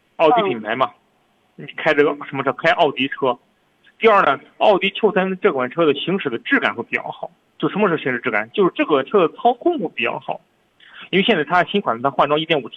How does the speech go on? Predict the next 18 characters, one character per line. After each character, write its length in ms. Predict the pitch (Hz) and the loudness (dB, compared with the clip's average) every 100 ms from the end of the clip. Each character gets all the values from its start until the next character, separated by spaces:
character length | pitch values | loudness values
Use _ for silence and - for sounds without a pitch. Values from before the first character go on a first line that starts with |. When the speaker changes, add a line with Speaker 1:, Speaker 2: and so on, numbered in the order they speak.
| - | -6
Speaker 1:
发 80 | 131 | -4
动 120 | 127 | -2
机 80 | 143 | -6
了， 100 | - _ _ _ _ _ _ - | -6 _ _ _ _ _ _ -6
相 260 | 190 202 | 0 0
对 80 | 156 | 0
来 60 | 131 | 0
说 80 | 143 | -2
你 280 | 120 113 - _ - | -4 -12 -14 _ 0
动 180 | 190 | 2
力 100 | 147 143 | 2 -2
性 160 | 131 | -4
比 100 | 131 | -2
原 140 | 110 139 | -2 -2
来 60 | |
提 140 | 139 139 | -4 -4
升 120 | |
了， 120 | 151 | -4